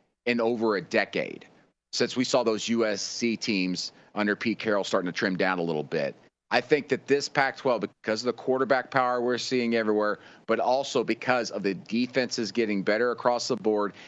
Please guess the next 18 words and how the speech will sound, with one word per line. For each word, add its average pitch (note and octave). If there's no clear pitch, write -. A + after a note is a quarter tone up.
you C3
got D#3+
an A2+
Oregon E3
State C#3
that A2
might B2+
have B2+
the G2+
best B2+
offensive B2
line G#2+
in F#2
all G#2+
of G2+
college A#2+
football, F2+
guys, D2+